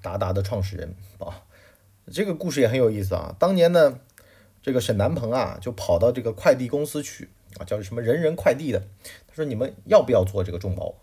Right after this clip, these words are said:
人人快递人说：“你谁呀？你有病啊，对吧？我们好好挣着钱，对吧？你没听过啊？你们什么红杉没听过啊？我们只听过，对吧？那个红豆杉啊，没听过红杉啊，那没听过，不知道你谁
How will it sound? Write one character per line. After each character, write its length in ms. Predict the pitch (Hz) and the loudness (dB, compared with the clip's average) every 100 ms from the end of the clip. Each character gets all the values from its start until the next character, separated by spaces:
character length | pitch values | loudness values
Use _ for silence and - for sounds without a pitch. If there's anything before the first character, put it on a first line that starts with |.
| _ _ _ _ _ _ _ _ _ | _ _ _ _ _ _ _ _ _
人 120 | - | -8
人 80 | 196 | -8
快 160 | 220 226 | -4 -4
递 80 | 208 | -2
人 140 | 190 | -2
说 100 | 214 | -2
：“你 100 | 151 | -2
谁 280 | 101 110 131 | -2 -2 0
呀？ 180 | 214 240 | 0 0
你 120 | 165 | 0
有 120 | 147 | -2
病 500 | 95 254 269 196 123 | 0 4 4 4 0
啊， 120 | 95 90 | -2 0
对 140 | 147 | 2
吧？ 80 | 160 | 2
我 180 | 113 98 | 2 0
们 140 | 180 | 0
好 180 | 190 82 | 0 -2
好 220 | 98 190 | 4 4
挣 220 | 196 190 | 4 0
着 80 | 113 | -2
钱， 340 | - 113 135 - _ - _ _ _ - - | -2 -4 -6 -8 _ -20 _ _ _ -20 -6
对 80 | 135 | 0
吧？ 180 | 123 | 2
你 200 | 123 127 120 | 0 -2 -4
没 160 | 127 156 | 0 2
听 160 | 185 | 4
过 80 | 175 | 2
啊？ 300 | - 101 107 | 0 -4 -4
你 120 | 113 | -4
们 160 | 117 127 | -6 -6
什 100 | 123 | -4
么 60 | |
红 180 | 123 127 | -4 -2
杉 160 | 127 131 | 0 2
没 140 | 143 | 2
听 140 | 175 208 | 2 4
过 100 | 180 | 4
啊？ 400 | - - - 92 | 2 -14 -14 -10
我 80 | - | -8
们 160 | 120 131 | -8 -8
只 100 | 110 | -10
听 220 | - 143 | -8 2
过， 260 | 139 123 - - - _ _ - - | 4 4 0 -20 -20 _ _ -20 -6
对 80 | 113 | -2
吧？ 220 | 110 104 | 0 0
那 160 | 117 | -4
个 60 | 113 | -6
红 200 | 107 127 | -4 0
豆 140 | 180 | 0
杉 260 | 107 107 107 - - | 2 -2 -4 -10 -14
啊， 180 | - 85 | -12 -8
没 140 | 107 | -8
听 120 | - 131 | -6 -6
过 80 | |
红 200 | 104 104 | -4 -4
杉 160 | 110 110 101 - | -4 -4 -6 -16
啊， 340 | - - 82 120 | -20 -18 -14 -12
那 180 | 135 123 | -10 -10
没 220 | 101 113 | -8 -8
听 100 | 139 | -6
过， 200 | 131 - _ _ | -8 -10 _ _
不 80 | |
知 100 | 120 | 0
道 120 | 143 127 | 2 2
你 80 | |
谁 240 | 101 117 | 0 -2